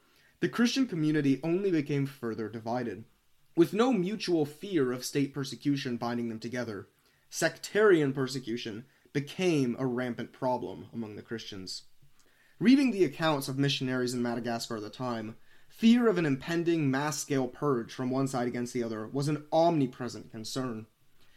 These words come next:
The instability wrought by these sectarian conflicts represented a rising new challenge for the Malagasy state. In an environment of brewing sectarian conflict and a growing Malagasy congregation,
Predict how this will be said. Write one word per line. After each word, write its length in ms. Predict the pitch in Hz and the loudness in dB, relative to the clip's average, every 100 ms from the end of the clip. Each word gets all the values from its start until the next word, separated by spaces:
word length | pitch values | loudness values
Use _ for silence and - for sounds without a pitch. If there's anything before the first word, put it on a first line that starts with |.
| - _ | -20 _
The 140 | 156 | 2
instability 600 | 180 175 175 170 156 156 | 4 4 2 4 4 4
wrought 380 | 139 139 175 123 | 4 4 4 4
by 160 | 131 123 | 0 0
these 200 | 120 120 | 0 -2
sectarian 600 | 127 120 - 127 120 120 | -6 -6 -4 -2 -2 -4
conflicts 560 | 135 135 135 104 - | -2 0 -2 -8 -6
represented 480 | 139 143 151 151 147 | -4 -4 -2 2 4
a 100 | 143 | 4
rising 440 | 135 147 190 220 208 | 4 4 2 2 -2
new 100 | 214 | -2
challenge 480 | - 131 113 110 | -2 -2 -4 -8
for 120 | - 123 | -6 -4
the 60 | |
Malagasy 520 | 117 98 - - - | -4 -4 -8 -12 -10
state. 360 | 87 - 104 90 - _ _ _ - _ - - - _ - | -10 -8 -8 -10 -16 _ _ _ -20 _ -20 -20 -20 _ 0
In 80 | |
an 100 | 208 | 4
environment 540 | 214 202 208 262 262 247 | 6 6 6 6 6 4
of 140 | 180 | 2
brewing 300 | 143 180 170 | 4 4 4
sectarian 560 | 160 156 165 151 135 127 | 0 -4 0 2 2 0
conflict 500 | 139 139 143 170 147 | 0 0 0 -4 0
and 80 | 131 | -2
a 60 | |
growing 440 | 127 135 143 165 156 | 0 0 2 2 2
Malagasy 460 | 139 135 127 135 | 2 2 0 -2
congregation, 800 | 120 123 110 110 139 147 196 214 | -4 -4 -6 -2 -2 0 -4 -6